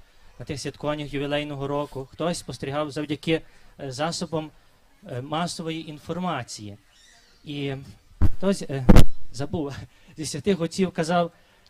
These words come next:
«Де є єпископ, там є церква». І дійсно, коли владико говорили проповідь, я так краєм ока погляну, роззирнувся, бо ми так тут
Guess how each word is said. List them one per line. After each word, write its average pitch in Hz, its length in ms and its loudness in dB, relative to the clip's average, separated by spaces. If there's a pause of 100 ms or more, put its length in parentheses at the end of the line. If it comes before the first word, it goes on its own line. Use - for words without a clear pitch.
(340)
«Де 165 200 2
є 202 100 2
єпископ, 214 720 -2 (840)
там 175 180 -6
є 170 120 -4
церква». 113 540 -10 (2000)
І 160 400 -10 (100)
дійсно, 151 680 -6
коли 165 300 -8
владико 165 360 -8
говорили 170 340 -10
проповідь, 214 720 -10 (1300)
я 151 160 -10
так - 240 -14 (840)
краєм 175 440 -8 (280)
ока 185 380 -2
погляну, 175 640 -8 (180)
роззирнувся, 156 760 -8
бо 143 120 -14
ми 156 140 -10
так - 180 -12 (500)
тут 165 180 -10